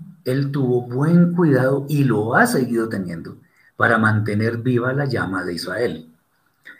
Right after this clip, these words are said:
Eh, el asunto es que, aunque Israel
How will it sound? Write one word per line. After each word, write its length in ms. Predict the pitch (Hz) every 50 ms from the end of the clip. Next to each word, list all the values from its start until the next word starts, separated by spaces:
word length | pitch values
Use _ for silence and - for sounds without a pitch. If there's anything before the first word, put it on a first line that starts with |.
| _ _ _ _ _
Eh, 580 | - - 110 107 110 110 107 104 101 - - - - -
el 160 | - 120 110
asunto 520 | 104 104 - 185 202 196 196 190 202 190 175
es 380 | 156 160 160 156 - - - - - _ _ _ _ _ _ _ _
que, 640 | - 123 120 107 110 107 104 104 104 101 101 101 104 - _ _ _ _ _ _ _ _ _ _ _ _ _ _ _ _ _ _ _ _ _ _ _ _ _ _ _ _ _ _ _ _ _
aunque 600 | - 127 127 127 131 127 127 123 123 - 127 113
Israel 880 | 110 135 156 151 - - 110 101 92 92 95 101 87 87 101 - - -